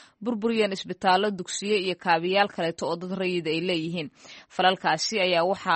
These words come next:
ay noqon karaan dembiyo dagaal, sidaas waxaa yiri wakiilka sare ee xuquuqul aadanaha qaramada midoobay u qaabilsan U N ocha, Michael Bacal, ninka la yiraahdo, kormeerayaasha xuquuqda aadanaha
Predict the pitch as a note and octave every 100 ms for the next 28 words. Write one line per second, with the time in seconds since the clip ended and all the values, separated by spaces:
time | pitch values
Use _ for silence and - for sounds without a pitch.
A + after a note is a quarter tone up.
0 | D#3 E3 F3 - G3+ G3+ F3+ E3+ E3 E3
1 | G3 G3 F3 F3 F#3+ - G3 F3+ - G3+
2 | - F3 F3+ G#3+ A#3 G3 - A#3+ - F#3+
3 | G#3+ A3 D3+ - F#3+ F#3 F3 F3+ F#3 F3+
4 | G3 G#3+ G3+ F3+ F#3+ G#3 A#3+ G3+ F3 F3+
5 | E3+ F#3+ E3+ D#3 D#3 - A#3 A3 - -
6 | - - - G3+ A3 F#3+ - F#3+ F3+ E3+
7 | F3+ D#3 E3 F3 F#3 - G#3+ F#3+ E3 D#3+
8 | - E3+ - G#3+ F#3 D3+ E3+ F#3+ E3 D#3
9 | D3+ E3+ - - - E3+ D#3+ D#3 D#3 E3+
10 | F3 D3+ D#3+ E3 E3 - E3 D#3 F3 G3
11 | F3+